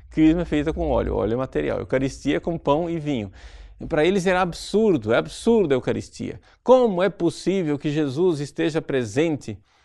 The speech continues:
na matéria do pão e do vinho? Para eles era absurdo a matéria. Deus verdadeiro não pode estar na, na matéria, porque a matéria é coisa ruim.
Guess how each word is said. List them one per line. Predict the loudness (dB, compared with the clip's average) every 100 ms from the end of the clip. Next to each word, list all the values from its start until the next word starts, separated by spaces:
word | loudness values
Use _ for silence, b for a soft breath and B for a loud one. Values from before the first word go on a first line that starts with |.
| _ -6
na | -4 0
matéria | -2 -4 -2 0 2 -2 -4
do | -6
pão | -4 -4
e |
do | -4
vinho? | -6 -6 -8 -12 _ _ _ _ _ _ _ _ _ _
Para | -8 -6
eles | -4 -4
era | -4
absurdo | -6 -12 -8 -4 -4 -4 -8
a |
matéria. | -10 -10 -12 -14 -18 -20 _ _ _ _ _ _ _ _ _ _
Deus | 0 4 6 4 0
verdadeiro | -4 -2 -2 0 -2 -2
não | -4
pode | -4 -4 -4
estar | -4 -8
na, | -8 -10 -10
na | -8
matéria, | -8 -8 -10 -10 -12
porque | -16 -8
a | -6
matéria | -6 -6 -4 -4
é |
coisa | -4 -4 -4
ruim. | -6 -6 -2 -2 -2